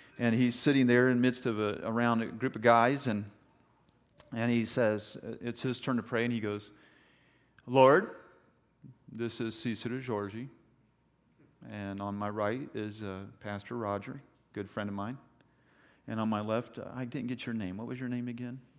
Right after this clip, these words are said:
"Oh, John." "Okay, it's John. He's with me here too." And you're sitting there and you've got your eyes closed, you kind of open one eye, like, "Man, that is different." But it's really cool because he was all sincere, just praying in the words that he knew.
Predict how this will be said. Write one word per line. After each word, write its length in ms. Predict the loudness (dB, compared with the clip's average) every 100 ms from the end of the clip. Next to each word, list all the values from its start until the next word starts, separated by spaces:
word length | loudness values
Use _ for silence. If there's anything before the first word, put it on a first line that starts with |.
| -14
"Oh, 120 | -10
John." 340 | -6 -6 -6 -10
"Okay, 300 | -10 -10 -10 -12
it's 160 | -10
John. 380 | -4 -2 -2 -4
He's 180 | -6 -6
with 240 | -6 -6
me 80 | -8
here 200 | -8 -10
too." 340 | -8 -10 -10 -12 _ _ _ _ _ _ -20 _
And 120 | 4
you're 120 | 4 6
sitting 240 | 4 4
there 100 | 4
and 80 | 2
you've 160 | 2
got 140 | 2 4
your 100 | 4
eyes 160 | 4
closed, 160 | 2 2
you 80 | 2
kind 200 | 2 0
of 140 | -2
open 300 | 0 2 4
one 180 | 6 6
eye, 280 | 6 4 2
like, 160 | 0 -2 -12 -20 -20 _ _ -12
"Man, 240 | -6 -4
that 180 | -2 -2
is 100 | -2
different." 460 | -2 -2 -2 -2 -6 -18 _ _ -20 -20 -20 -20 -20 -16
But 280 | 2 8 8
it's 240 | 8 4
really 300 | 4 6 6
cool 460 | 4 6 8 8 6
because 400 | 2 0 -2 2
he 100 | 0
was 140 | 2
all 180 | 4 2
sincere, 580 | 2 -4 -2 -4 0 0
just 220 | -2 -4
praying 340 | 0 2 2
in 120 | 2 0
the 60 |
words 300 | 2 2 2
that 100 | 0
he 120 | 2
knew. 420 | 2 2 2 0